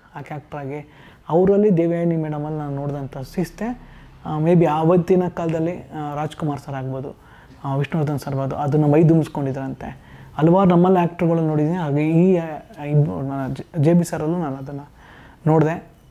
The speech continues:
ಆ್ಯಕ್ಟ್ ಮಾಡಿ ತೃಪ್ತಿಯಾಗಿ ಹೋಗಿ, ಆ, ಇನ್ನು ಮೂರ್ನಾಲ್ಕು ವರ್ಷಗಳ ಕಾಲ ನಾನು ಫಿಲಮ್ ಇಂಡಸ್ಟ್ರಿಯಲ್ಲಿ ಇರ್ತೀನಿ. ಸಿಕ್ಸ್ಟಿ ತ್ರೀ ಏಜ್,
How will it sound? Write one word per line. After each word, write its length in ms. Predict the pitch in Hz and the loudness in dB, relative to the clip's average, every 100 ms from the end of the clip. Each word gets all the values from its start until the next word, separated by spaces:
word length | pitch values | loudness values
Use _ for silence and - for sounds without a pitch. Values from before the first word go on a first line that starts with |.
| - | -4
ಆ್ಯಕ್ಟ್ 220 | 160 175 185 | -2 2 2
ಮಾಡಿ 360 | 170 180 190 - _ | 4 2 0 -10 _
ತೃಪ್ತಿಯಾಗಿ 480 | - 156 - 196 175 | -4 -4 2 2 2
ಹೋಗಿ, 380 | 151 147 185 175 _ - _ _ - | 0 -2 -4 -10 _ -20 _ _ -6
ಆ, 40 | 151 143 139 143 | -2 -2 -4 -6
ಇನ್ನು 180 | 147 175 | 0 4
ಮೂರ್ನಾಲ್ಕು 440 | 170 175 170 156 160 | 4 4 2 -2 -6
ವರ್ಷಗಳ 360 | - 160 151 | -6 -6 -6
ಕಾಲ 280 | 139 160 185 | -4 -4 -2
ನಾನು 500 | 170 160 151 139 120 - _ _ _ - - 165 - | -2 -4 -4 -8 -10 -20 _ _ _ -20 -20 -18 -2
ಫಿಲಮ್ 240 | 180 170 | 4 4
ಇಂಡಸ್ಟ್ರಿಯಲ್ಲಿ 420 | 156 151 - 143 | 4 0 -4 -4
ಇರ್ತೀನಿ. 420 | 131 - 135 - - | -4 -6 -10 -12 -20
ಸಿಕ್ಸ್ಟಿ 260 | - - 196 | -20 0 0
ತ್ರೀ 220 | 160 156 | 2 2
ಏಜ್, 320 | 143 160 143 | 2 2 0